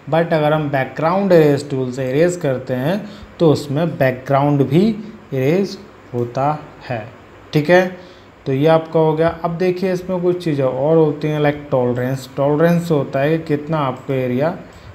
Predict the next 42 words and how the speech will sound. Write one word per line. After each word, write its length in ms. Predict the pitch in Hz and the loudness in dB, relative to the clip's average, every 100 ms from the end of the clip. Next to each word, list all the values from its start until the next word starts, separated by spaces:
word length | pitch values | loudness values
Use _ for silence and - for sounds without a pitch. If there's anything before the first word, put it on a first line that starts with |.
| - | -4
एक 140 | 143 139 | -4 -2
साथ 360 | 143 123 123 | -2 -2 -2
में 100 | 156 | -4
इकट्ठा 360 | 147 127 120 156 | -2 -4 0 0
erase 280 | 147 123 120 | 2 0 -2
करना 280 | 123 120 | -4 -4
है। 60 | 117 | -2
जैसे 240 | 120 120 | -4 -4
कि 100 | 123 | -2
आप 180 | 127 123 | -2 -2
यहाँ 140 | 123 117 | -6 -6
से 140 | 131 | -4
ले 140 | 123 | -4
रहे 100 | 123 | -2
हैं 180 | 135 175 - - - - | -4 -8 -14 -20 -20 -8
तो 80 | 135 | -2
जो 100 | 139 | -2
blurring 460 | 123 127 131 151 165 | 0 2 4 2 2
type 220 | 147 135 | 0 0
में, 80 | 135 | 0
जैसे 200 | 139 143 | -2 0
मैं 80 | 143 | 0
यहाँ 120 | 139 | 0
से 100 | 147 | -2
tolerance 440 | 143 131 131 139 | -2 0 0 -2
इसकी 240 | 131 120 147 | -4 -6 -6
कम 240 | 143 131 | -4 -4
कर 140 | 127 120 | -2 -2
देता 220 | 117 117 | -4 -8
हूँ, 160 | 117 123 - - - - - - - - | -12 -14 -18 -20 -20 -20 -20 -20 -12 -6
ठीक 140 | 120 | -6
है। 140 | 117 117 - - - - - | -6 -10 -18 -20 -20 -16 -8
अब 140 | 127 | -2
देखिए 260 | 135 143 147 | 0 2 2
इसमें, 400 | 147 147 156 - | 2 0 -4 -4
हाँ, 220 | 135 123 | -4 -2
ये 160 | 127 131 | -2 0
जो, 140 | 143 156 - - - - - - - - - - - - - - - - | 0 -2 -6 -18 -20 -20 -20 -20 -20 -20 -20 -20 -20 -20 -20 -20 -20 -8
ये 200 | 156 131 | -2 -2
देखिए, 340 | 123 123 123 123 | 0 -4 -2 -4
और 240 | 120 135 | -2 0
आप 200 | 139 135 | 0 -2